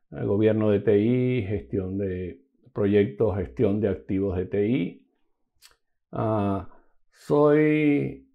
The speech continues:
itil expert de la versión tres e itil management, ah, professional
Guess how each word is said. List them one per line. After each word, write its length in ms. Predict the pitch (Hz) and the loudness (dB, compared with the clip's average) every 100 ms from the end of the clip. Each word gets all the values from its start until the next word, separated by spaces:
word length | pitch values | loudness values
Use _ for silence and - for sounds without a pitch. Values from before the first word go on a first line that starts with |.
| _ _ _ - | _ _ _ 0
itil 720 | 123 - 139 143 143 143 139 | 0 4 4 6 4 2 0
expert 680 | 135 135 - - 139 135 - _ _ _ _ _ _ - | 2 2 0 2 2 2 -4 _ _ _ _ _ _ -8
de 200 | 120 117 | 0 2
la 80 | 113 | 4
versión 420 | 110 - 127 123 | 2 2 -2 2
tres 560 | 131 135 139 135 - - | 4 6 4 2 -10 -6
e 100 | 101 | -4
itil 380 | 98 120 117 | -2 -2 0
management, 880 | 120 120 120 117 123 120 120 123 - _ _ _ _ - | 0 0 0 -2 -2 -4 -2 -4 -10 _ _ _ _ -14
ah, 260 | 98 87 92 | -12 -12 -6
professional 800 | 113 113 117 - 120 113 117 | -4 2 2 2 0 2 0